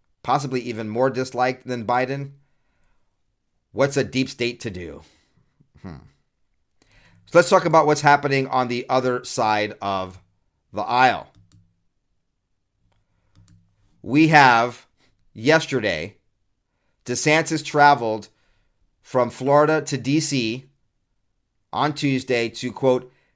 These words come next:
"meet behind closed doors with a select group of congressional Republicans," close quote. Why? Obviously, to gauge who's gonna support him in his twenty twenty-four presidential candidacy.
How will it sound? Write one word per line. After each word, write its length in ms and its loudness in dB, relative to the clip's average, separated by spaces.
"meet 380 -2
behind 480 0
closed 380 0
doors 380 2
with 160 -6
a 80 -4
select 440 -2
group 160 -4
of 140 -4
congressional 540 -6
Republicans," 680 -6
close 340 -4
quote. 320 -10
Why? 560 2
Obviously, 760 0
to 100 -2
gauge 480 4
who's 260 0
gonna 160 -2
support 400 -2
him 360 -6
in 140 -8
his 420 -8
twenty 260 -2
twenty-four 520 -4
presidential 520 -6
candidacy. 680 -10